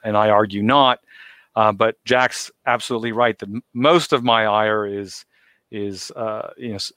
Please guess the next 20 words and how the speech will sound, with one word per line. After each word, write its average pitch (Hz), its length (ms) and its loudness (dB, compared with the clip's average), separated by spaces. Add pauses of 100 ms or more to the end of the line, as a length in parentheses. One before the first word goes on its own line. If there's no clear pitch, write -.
uh, 117 160 -8
is, 107 460 -6 (480)
is, 110 340 -2 (280)
uh, 101 260 -6 (240)
aimed 139 360 4
at, 117 260 4 (120)
uh, 123 80 -10
progressives 131 720 2
and 110 140 -6
the 107 40 -6
theory 113 280 -2
of 104 80 -4
the 104 100 -8
living 104 260 -6
constitution. 101 720 -8 (400)
And 123 240 -2 (260)
finally, 151 320 4
Jack 131 300 2
is 113 160 0
right 123 240 2